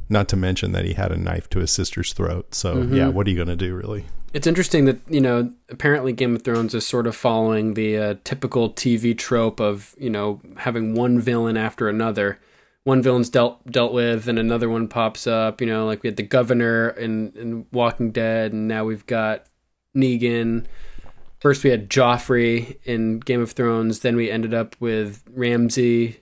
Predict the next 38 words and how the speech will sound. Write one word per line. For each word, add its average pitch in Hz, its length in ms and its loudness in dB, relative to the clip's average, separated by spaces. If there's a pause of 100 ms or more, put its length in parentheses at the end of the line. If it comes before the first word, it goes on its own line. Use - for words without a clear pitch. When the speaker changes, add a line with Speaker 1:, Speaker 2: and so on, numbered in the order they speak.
Speaker 2:
and 120 120 -2
now 117 140 0
they're 123 180 4
both 117 360 0
dead, 117 280 0
and 113 100 0
now 117 180 0
all 117 140 2
of 113 40 0
a 110 40 -6
sudden 117 240 0
we've 110 120 -2
got 110 240 -2
Euron 113 500 0
coming 117 240 -2
out 110 180 -2
of 107 80 -6
left 117 240 -2
field. 120 440 -2 (580)
Speaker 1:
Mm-hmm. 95 320 -2 (120)
Speaker 2:
But 123 280 -2
none 156 320 4
of 175 100 2
the 156 60 2
big 135 280 0
bads 135 420 4
beforehand, 120 1160 0
before 135 400 0
Euron, 117 640 0 (520)
like, 117 160 -8
really 156 340 2
got 131 240 0
down 131 240 0
and 120 120 -2
dirty 117 500 -2
and 107 300 -8 (460)
battled 120 420 -2
themselves. 107 840 -10